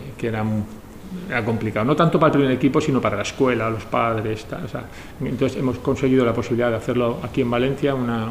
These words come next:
una zona, y, y en ese aspecto, pues, eh,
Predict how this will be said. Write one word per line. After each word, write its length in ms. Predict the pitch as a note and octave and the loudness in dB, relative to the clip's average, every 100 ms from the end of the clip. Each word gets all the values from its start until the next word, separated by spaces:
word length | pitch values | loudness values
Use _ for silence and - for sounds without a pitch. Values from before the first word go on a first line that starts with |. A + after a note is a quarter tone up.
| B2+ | -4
una 160 | A#2 | -4
zona, 380 | A2+ C3 C3 D3+ - - - - - - | -2 -2 -2 -2 -8 -16 -16 -16 -16 -8
y, 760 | - C3 B2+ A#2+ A2+ A2+ A2+ A2 | 2 6 6 6 4 4 2 0
y 120 | A#2 | 0
en 80 | A#2 | 2
ese 120 | A2 | 0
aspecto, 440 | A2 - A2 B2 A2+ | -2 -2 0 0 0
pues, 400 | B2 A2 G#2+ - G3+ | 2 0 -2 -8 -8
eh, 400 | A#2+ A2 G#2+ | -6 -4 -4